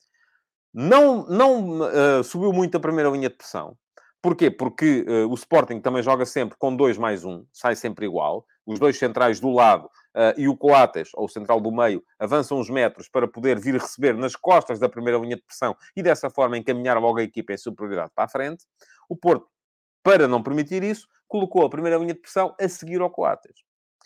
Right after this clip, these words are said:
E isto levou o Sporting a fazer o quê? Sem capacidade para sair pelo meio, porque depois falhava a ligação aos dois médios,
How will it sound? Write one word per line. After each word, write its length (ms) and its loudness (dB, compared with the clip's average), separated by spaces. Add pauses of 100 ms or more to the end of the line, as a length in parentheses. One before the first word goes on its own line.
(380)
E 180 0
isto 180 -2
levou 200 2
o 40 2
Sporting 400 0
a 60 -2
fazer 220 -2
o 60 -2
quê? 180 -2
Sem 220 -4
capacidade 520 -2
para 120 -8
sair 200 -6
pelo 240 -8
meio, 160 0
porque 180 -14
depois 180 -8
falhava 360 2
a 40 2
ligação 400 -6
aos 120 -6
dois 180 -8
médios, 300 -6